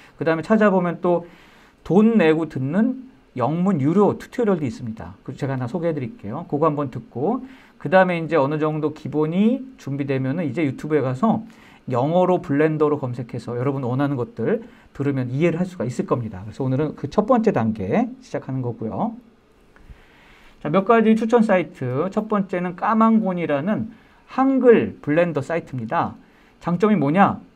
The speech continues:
굉장히 친절해요. 그래서 정말 저도 여기 처음에 여기 있는 것들 따라하면서 이렇게 조금 기본을 쌓았거든요. 그래서 나중에 한번 처음 보신다라고 하면은 까망고니를 추천드리고 한번 보시면 쉽게 쉽게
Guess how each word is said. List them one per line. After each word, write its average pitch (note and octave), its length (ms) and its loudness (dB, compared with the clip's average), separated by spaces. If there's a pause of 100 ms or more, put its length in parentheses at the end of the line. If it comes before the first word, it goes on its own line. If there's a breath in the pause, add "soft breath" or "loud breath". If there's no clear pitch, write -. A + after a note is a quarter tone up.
(640 soft breath)
굉장히 G#3+ 460 6
친절해요. G#3+ 580 0 (560)
그래서 D#3 460 2 (560 soft breath)
정말 E3+ 300 0
저도 D3 280 0
여기 C#3+ 320 2
처음에 A3 400 6
여기 C3+ 160 2
있는 C#3+ 140 -2
것들 B2 300 -4
따라하면서 G3 520 4
이렇게 A2+ 360 -4
조금 D3+ 280 -8
기본을 D#3 400 0
쌓았거든요. E3+ 720 -2
그래서 D3 280 -6
나중에 C3+ 320 -6
한번 D#3 400 -2 (460 soft breath)
처음 C4+ 320 6
보신다라고 D#3+ 640 2
하면은 E3+ 560 -4
까망고니를 F3 880 0
추천드리고 C3 640 -6
한번 D3+ 260 -8
보시면 B2+ 420 -6
쉽게 A3 380 -2
쉽게 A3 540 -2